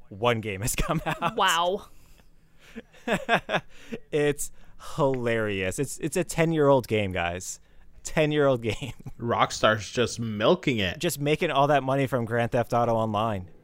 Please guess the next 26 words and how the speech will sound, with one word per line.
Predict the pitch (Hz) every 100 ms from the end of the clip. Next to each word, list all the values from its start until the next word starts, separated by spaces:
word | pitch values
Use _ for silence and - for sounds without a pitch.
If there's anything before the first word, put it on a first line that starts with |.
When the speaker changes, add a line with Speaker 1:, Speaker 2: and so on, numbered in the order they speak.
| -
Speaker 2:
Yeah. | 233 214
Speaker 1:
They're | 202
making | 170 143 127
so | - 143 135
much | 127 123 120
money | 107 104
from | 95 95 87
that. | 85 95 - -
They're | 107 104
just | 107 -
like, | 131 -
"Eh, | 214 175
whatever. | 143 123 110 104 104 101
It's | 120 -
fine." | 95 82 82 - -
<laughs> | - - -
Speaker 3:
And | 139 135
the |
Grand | 123 123 151
Theft | 208 -
Auto | 180 156
Online | 135 127 117 135
community | 147 117 110 98 104 101
is, | - 107 104
like, | 101 95 -
massive. | 104 113 147 190 202 135 - 87 85 -